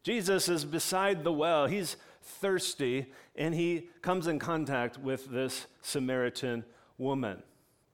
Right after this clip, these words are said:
But what we'll see that is this is not a chance encounter at all. This is not a coincidence. But it, through this story, we see the very heart of God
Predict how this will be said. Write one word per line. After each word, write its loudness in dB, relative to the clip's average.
But 0
what 2
we'll 0
see 2
that 4
is -2
this 2
is 0
not 2
a -2
chance -2
encounter -2
at 0
all. 2
This 0
is -2
not 0
a -4
coincidence. -4
But 2
it, -2
through 2
this 2
story, 4
we 2
see 2
the 2
very 2
heart -2
of -4
God -2